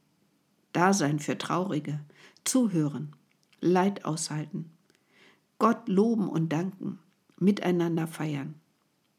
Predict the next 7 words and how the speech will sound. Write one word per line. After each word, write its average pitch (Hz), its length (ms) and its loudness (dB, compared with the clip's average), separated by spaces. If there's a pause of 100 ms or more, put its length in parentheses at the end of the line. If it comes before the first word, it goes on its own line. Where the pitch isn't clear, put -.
(260)
Mit 151 240 -2
einem 165 380 0
Wort, 156 340 -4 (380)
leben. 165 560 0 (880)
Das 170 280 2
Wort 185 320 2
weitertragen. 156 760 -4